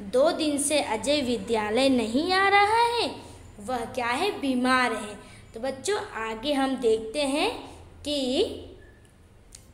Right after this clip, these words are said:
अजय विद्यालय क्यों नहीं आ रहा है और वह बीमार क्यों है। तो आगे बढ़ते हैं, हमारा दूसरा पेज। दूसरा पेज देखिए बच्चों,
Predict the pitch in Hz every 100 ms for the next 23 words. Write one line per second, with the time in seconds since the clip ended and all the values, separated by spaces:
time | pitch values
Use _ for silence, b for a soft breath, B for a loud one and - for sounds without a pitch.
0 | - 240 311 330 320 254 277 277 254 -
1 | 302 339 349 339 330 339 370 403 392 294
2 | 262 240 277 440 - 392 320 233 208 -
3 | - B B B - - - - 202 208
4 | 254 262 269 262 302 311 359 269 277 285
5 | 269 226 208 202 - - - - - -
6 | 220 226 277 285 294 294 247 285 311 302
7 | 302 330